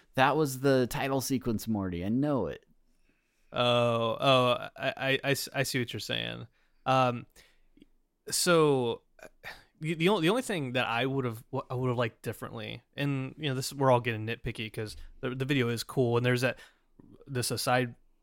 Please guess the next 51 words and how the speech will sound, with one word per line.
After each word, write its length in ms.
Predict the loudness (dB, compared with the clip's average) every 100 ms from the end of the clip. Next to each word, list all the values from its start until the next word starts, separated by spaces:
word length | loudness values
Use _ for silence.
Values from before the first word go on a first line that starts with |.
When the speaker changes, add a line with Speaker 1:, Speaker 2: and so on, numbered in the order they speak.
| -20
Speaker 2:
point 440 | -12 -6 -6 -8 -12
about 280 | -6 -4 -4
the 40 | -6
video 220 | -6 -6
itself, 380 | -6 -4 -4 -4
that, 140 | -6 -4
that 160 | -4 -2
middle 280 | 0 0 0
part 260 | 0 0
where 100 | 0 -4
they 100 | -4
first 280 | -4 -4 -4
go 120 | -4
through 160 | -4
the 60 | -6
portal 300 | -6 -6 -4
flying 280 | -6 -6 -6
the 60 |
ship, 340 | -8 -6 -8 -8 _ _ _ -6
and 80 | -2
it's, 180 | 0 -2
like, 140 | -4
that 120 | -4 -4
really, 460 | 0 2 2 0
like, 240 | -4 -6 -6
that, 200 | -8 -8 _ _ _ _ _
I 40 | -2
don't 100 | 0
even 120 | 2
know 120 | 2 2
how 80 |
to 60 | 0
describe 420 | -2 -2 0 0
that 200 | -2 -6
kind 160 | -8 -10
of 120 | -10
color 340 | -2 2 2 0
scheme, 600 | -6 -8 -8 -8 -10 -12 -4
Speaker 1:
Mm-hmm. 260 | -2 0 -2 -6
Speaker 2:
uh, 280 | -4 -2 -2
that, 180 | -2 -2
that's 180 | -4 -4
going 280 | -2 -2 -2
on. 220 | -4 -4
It's, 140 | -6 -8
like, 120 | -8 _ -12
kind 280 | -4 0 0
of 80 |
trippy, 540 | -2 -2 -2 -2 -4 -6 _ _ _ -8
but 80 | -4
just, 220 | -4